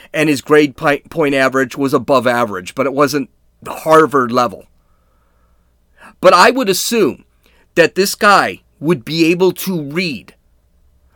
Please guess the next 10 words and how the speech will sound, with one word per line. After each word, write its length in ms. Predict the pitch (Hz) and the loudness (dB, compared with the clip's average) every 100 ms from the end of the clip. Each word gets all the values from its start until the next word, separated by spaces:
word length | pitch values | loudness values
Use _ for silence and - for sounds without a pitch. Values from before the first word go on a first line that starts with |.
| _ _ - | _ _ 0
a 180 | 160 156 | 2 2
two-line 1120 | - 208 220 226 208 175 170 170 160 160 151 _ | 0 -2 0 -2 -4 0 2 2 0 -2 -8 _
sentence 800 | - - 170 156 113 87 - - _ _ _ _ _ _ _ | -8 0 0 0 -6 -12 -14 -16 _ _ _ _ _ _ _
from 680 | _ - - 165 147 143 139 _ _ _ _ _ _ | _ -8 2 4 4 2 -4 _ _ _ _ _ _
the 100 | 143 | -4
Constitution. 840 | - 160 135 - 147 160 113 - - _ _ _ _ _ _ _ _ _ - - | -2 0 -2 -4 -4 -4 -4 -8 -20 _ _ _ _ _ _ _ _ _ -16 -6
And 100 | 156 | 0
apparently 420 | 175 208 285 277 180 | 0 4 4 4 0
he 140 | 180 | -2
can't. 420 | 175 180 104 - | -4 -6 -6 -14